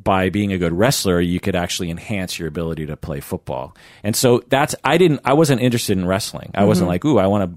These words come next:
Speaker 1: I wanna be, <laughs> I wanna wrestle." It was like, "This is gonna help you with your football career."
Speaker 2: Yeah.
Speaker 1: You know?
Speaker 2: Yeah.
Speaker 1: And so I dedicated, like,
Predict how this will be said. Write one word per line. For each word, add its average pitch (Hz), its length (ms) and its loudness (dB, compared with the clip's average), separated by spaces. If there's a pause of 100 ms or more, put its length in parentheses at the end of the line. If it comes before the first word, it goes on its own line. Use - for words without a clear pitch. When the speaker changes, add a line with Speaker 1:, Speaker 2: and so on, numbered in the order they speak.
Speaker 1:
I 101 120 2
wanna 127 180 4
be, 98 260 -2
<laughs> 85 180 -6
I 113 140 -2
wanna 120 180 2
wrestle." 90 480 -2
It 85 100 -8
was 90 180 -2
like, 87 260 -2 (580)
"This 135 220 4
is 123 140 0
gonna 113 220 2
help 117 320 0
you 95 100 2
with 95 160 0
your 87 80 -2
football 76 380 -2
career." - 460 -12
Speaker 2:
Yeah. 156 300 0
Speaker 1:
You 107 100 2
know? 110 140 2 (200)
Speaker 2:
Yeah. 180 280 2
Speaker 1:
And 127 120 2
so 135 160 6
I 123 100 6
dedicated, 120 720 4
like, 95 340 0